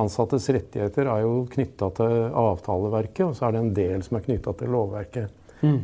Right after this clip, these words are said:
Speaker 1: Det som er knyttet til lovverket, det gjelder jo alle arbeidstakere,
Speaker 2: Ok.
Speaker 1: enten de er organisert eller ikke. Men det som er knyttet til avtaleverket, det er jo, eh, det er jo det som, det er rettigheter som, eh, eh,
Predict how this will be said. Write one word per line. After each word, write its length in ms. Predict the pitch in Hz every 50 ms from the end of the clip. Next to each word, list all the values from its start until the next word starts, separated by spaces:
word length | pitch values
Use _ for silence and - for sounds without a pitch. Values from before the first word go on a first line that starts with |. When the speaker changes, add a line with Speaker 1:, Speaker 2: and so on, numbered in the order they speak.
| - 156
Speaker 1:
Det 140 | 127 120 113
som 140 | - 147 143
er 20 |
knyttet 320 | - - 143 - - 127
til 140 | - 143 135 135
lovverket, 440 | 123 107 101 110 117 147 - 151 143
det 40 | 139
gjelder 240 | 131 117 107 107 113
jo 60 | 123 143
alle 360 | - 151 131 107 98 101 104 104
arbeidstakere, 640 | 101 101 107 104 - - 107 104 - - - 117 113 104 - - - - -
Speaker 2:
Ok. 140 | 123 123 - 147
Speaker 1:
enten 380 | 147 185 - - 135 107 - 131
de 60 | 123
er 60 | 117
organisert 560 | 117 113 110 113 120 113 - - 110 107 - -
eller 160 | 113 113 123
ikke. 300 | 117 - - - 123 117 104 -
Men 140 | 147 139 131
det 140 | 120 131 120 110
som 140 | - 143
er 80 | 139 -
knyttet 340 | - 151 123 - - 123 113 -
til 60 | 151 139
avtaleverket, 640 | 127 113 - 131 120 113 110 120 113 110 - 160 120
det 140 | 117 123 151
er 220 | 160 131 113 110 113
jo, 140 | 123 131 123 - - - - - - - - - - - -
eh, 640 | - 156 131 123 123 123 127 123 123 131 127 139 156 160 135
det 140 | 113 135 147
er 160 | 147 127 123 120
jo 80 | 123
det 140 | 110 113 110
som, 220 | - - 135 123 127 135 139
det 80 | 123 127 135
er 80 | 139 147
rettigheter 480 | - - - 113 104 95 - 120 110
som, 220 | - - 123 123 123 123 123
eh, 600 | 120 120 120 120 120 120 117 113 110 - - - - - - - - - - 143
eh, 300 | 160 143 135 131 127 127